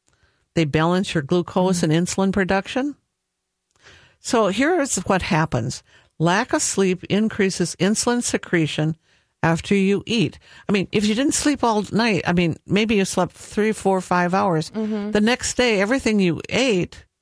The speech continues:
Speaker 1: suddenly you had more insulin.
Speaker 2: Right.
Speaker 1: I mean, it's silly.
Speaker 2: It is.
Speaker 1: It's, but that's what happens biochemically.
Speaker 2: Mm-hmm.
Speaker 1: So this excess insulin promotes fat storage.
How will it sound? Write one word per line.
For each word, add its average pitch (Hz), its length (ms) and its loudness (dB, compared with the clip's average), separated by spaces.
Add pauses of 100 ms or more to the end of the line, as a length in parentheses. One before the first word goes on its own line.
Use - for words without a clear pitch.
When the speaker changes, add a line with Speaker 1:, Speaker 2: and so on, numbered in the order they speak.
(300)
Speaker 1:
suddenly 233 460 0
you 202 120 2
had 202 200 0
more 208 180 0
insulin. 175 500 -2 (260)
Speaker 2:
Right. 254 540 -4 (640)
Speaker 1:
I 208 120 2
mean, 220 200 2
it's 220 180 0
silly. 196 840 -2
Speaker 2:
It 240 160 0
is. 254 400 -2
Speaker 1:
It's, - 240 -6
but - 220 -2
that's 190 240 -2
what 208 100 2
happens 190 400 0
biochemically. 165 720 0 (140)
Speaker 2:
Mm-hmm. 190 260 -2 (200)
Speaker 1:
So 220 240 2
this 208 300 0
excess - 480 -2
insulin 190 480 0
promotes 165 560 0
fat 196 480 -2
storage. 170 920 -2